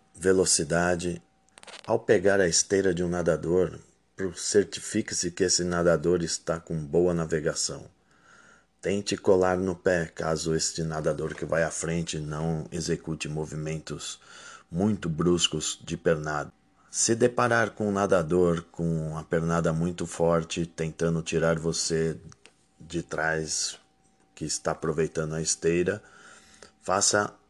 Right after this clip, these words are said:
o uso da esteira em a diagonal. Então, fique um pouco para trás desse nadador e um pouquinho aberto,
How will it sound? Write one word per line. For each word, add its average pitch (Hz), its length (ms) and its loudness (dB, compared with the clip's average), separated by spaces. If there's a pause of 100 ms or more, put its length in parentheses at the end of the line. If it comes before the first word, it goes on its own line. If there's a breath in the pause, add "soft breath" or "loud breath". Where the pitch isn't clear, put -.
(160)
o 104 60 0
uso 98 340 2
da 92 160 6
esteira 95 640 2
em 98 120 -6
a 92 60 -2
diagonal. 87 840 2
Então, 82 240 -4
fique 95 440 -4
um 87 100 -2
pouco 113 460 4
para 101 280 0
trás 90 760 0 (1000 loud breath)
desse 85 380 0
nadador 85 720 4
e 95 60 2
um 87 100 -4
pouquinho 90 380 -2
aberto, 80 600 0